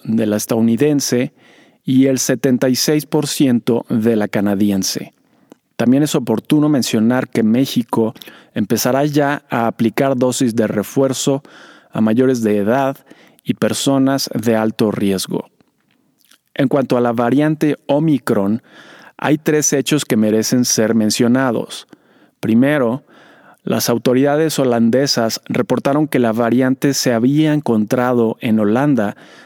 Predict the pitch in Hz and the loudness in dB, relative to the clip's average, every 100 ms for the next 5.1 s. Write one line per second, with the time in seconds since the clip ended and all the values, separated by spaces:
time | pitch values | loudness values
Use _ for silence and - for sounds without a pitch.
0 | - - 107 107 110 117 147 170 - 117 | -6 -2 0 2 2 2 2 0 0 0
1 | 117 127 127 123 - 143 143 151 110 107 | 2 2 0 -2 -6 -2 -2 -2 -2 -2
2 | - - 127 117 107 110 - 123 131 117 | -4 -8 -4 -2 -2 -2 0 0 0 -2
3 | - 107 - 135 127 110 110 - - _ | -2 -2 -2 -2 0 -2 -4 -10 -20 _
4 | _ 107 101 123 135 135 127 - 123 - | _ -6 -2 0 0 -2 -4 -6 -8 -8